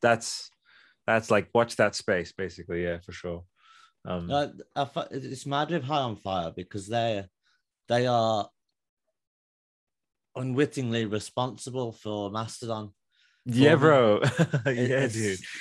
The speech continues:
Speaker 2: you
Speaker 1: It's
Speaker 2: know, but
Speaker 1: completely
Speaker 2: what if,
Speaker 1: true.
Speaker 2: what if one of them decided not to go to that show that day?
Speaker 1: Yeah, bro.
Speaker 2: Would that,
Speaker 1: Aw.
Speaker 2: would Mastodon have even, would that spark have even started? You just,
Speaker 1: Yeah,
Speaker 2: as you
Speaker 1: man.
Speaker 2: said earlier, everything happens for a reason. Nick John
Speaker 1: Mm.
Speaker 2: passes and we get Hushed and Grim.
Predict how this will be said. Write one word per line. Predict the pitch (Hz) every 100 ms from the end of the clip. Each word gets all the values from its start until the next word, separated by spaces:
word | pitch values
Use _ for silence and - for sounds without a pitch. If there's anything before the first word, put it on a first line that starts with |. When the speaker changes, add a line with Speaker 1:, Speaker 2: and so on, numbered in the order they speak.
| - 135 -
Speaker 2:
you | 120
Speaker 1:
It's | 110 107
Speaker 2:
know, |
but | 123
Speaker 1:
completely | 127 143
Speaker 2:
what | 139
if, | 151
Speaker 1:
true. | - 139 151
Speaker 2:
what | 151 -
if | 156
one | 156 160
of | 151
them | 151 143
decided | 131 131 143 131 120
not | 123 123 -
to | 113
go | 120 123
to | 127
that | 123 113
show | - 120 120
that | 123 -
day? | 123 117 110 _ _ _ _
Speaker 1:
Yeah, | - 95 92
bro. | 85 95 95 _ -
Speaker 2:
Would | 127 151
that, | 151 139 -
Speaker 1:
Aw. | 90 87
Speaker 2:
would | 135 147
Mastodon | 143 131 - 127 131
have | 123
even, | 131 117 120 107 _ _ _ -
would | 131 131
that | 127
spark | - - 131 123 123
have | 117
even | 120 120 110
started? | 107 123 120 123 117 117
You | 135
just, | 131 143 127 - _ _ _ _ _ -
Speaker 1:
Yeah, |
Speaker 2:
as | 123 117
you |
Speaker 1:
man. | 160
Speaker 2:
said | 123
earlier, | 120 123 127
everything | 123 123 117 120
happens | 107 110 110 113 101
for | 104 104
a |
reason. | 104 110 107 104 - _ _ -
Nick | 120 113
John | 87 117 107
Speaker 1:
Mm. | 113
Speaker 2:
passes | 113 - 113 104
and | 101
we | 104
get | 107 98
Hushed | 110 107 -
and | 107 101
Grim. | 107 104